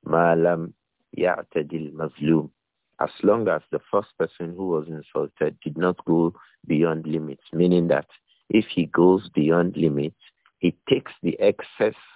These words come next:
of his insult. He takes the sin in the excess. As for the beginning itself,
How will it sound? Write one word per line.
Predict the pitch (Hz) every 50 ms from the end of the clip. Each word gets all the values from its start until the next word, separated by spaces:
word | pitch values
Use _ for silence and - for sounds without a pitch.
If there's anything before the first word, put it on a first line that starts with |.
| _
of | - 85 78 73 - _ _
his | - 82 82 82 76 - - _ _ _ _ -
insult. | 85 90 87 - - - 78 - - - - - - _ _ _ _ _ _ _ _
He | - - - _ -
takes | 110 107 - - - -
the | 82 76 - - -
sin | - 98 95 95 92 90 - -
in | 80 80 85 87 78
the | 69 76 73 -
excess. | - 87 - - - - 78 78 - - _ _ _ _ _ _ -
As | - 82 - - - -
for | - 82 80 76 -
the | - - 80
beginning | 73 - 80 78 67 78 98 107 101 98 92
itself, | - - - _ _ _ - 76 71 -